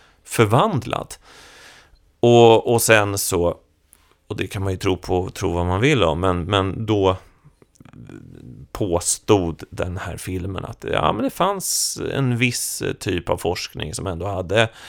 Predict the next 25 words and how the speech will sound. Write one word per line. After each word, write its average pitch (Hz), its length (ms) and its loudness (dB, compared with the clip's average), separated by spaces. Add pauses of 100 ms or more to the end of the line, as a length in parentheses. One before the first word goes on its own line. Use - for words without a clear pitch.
(140)
lite 110 300 2
på 87 140 -4
fötterna 92 440 -2
och 98 80 -6
som 101 140 -6
sa 87 180 -4
att - 180 -8 (1000)
det 123 80 -12
är - 20 -8
kanske 156 280 -2
är - 20 -2
någonting 139 340 -2
med 117 160 0
vår 113 120 -2
personlighet 123 720 -6
som 104 160 0 (320)
sitter - 920 0
i 135 440 2
hjärtat. - 800 -2 (840)
Och, 131 500 8
och 131 360 6
d-, 127 120 0
man 127 220 2
tänker 185 400 0
liksom 98 520 0